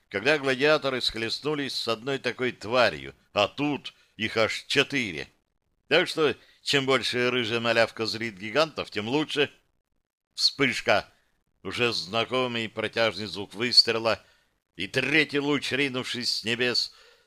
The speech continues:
попал демону в грудь, пронзив ее насквозь. Взрыв! Внутренности чудовища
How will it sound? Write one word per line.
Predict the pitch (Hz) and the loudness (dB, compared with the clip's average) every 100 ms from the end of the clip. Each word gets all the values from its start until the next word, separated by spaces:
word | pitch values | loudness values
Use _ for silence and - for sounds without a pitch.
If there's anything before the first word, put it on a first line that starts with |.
| - | -6
попал | 131 165 151 | 0 4 4
демону | 131 127 123 113 | 4 0 -2 -4
в | |
грудь, | 98 113 113 - - | -4 -6 -6 -8 -8
пронзив | - 107 110 127 107 | -2 -2 -2 -4 -2
ее | 113 107 | -2 -2
насквозь. | 101 - 107 101 - - - _ _ _ _ - | -2 -4 -2 -2 -2 -8 -12 _ _ _ _ -8
Взрыв! | - 120 139 147 - - _ _ _ _ _ _ - | -2 0 0 -2 -6 -18 _ _ _ _ _ _ -4
Внутренности | 127 185 190 143 139 135 120 120 | 0 2 2 2 0 -2 -4 -6
чудовища | 107 127 127 120 110 107 | -4 -2 0 0 0 -4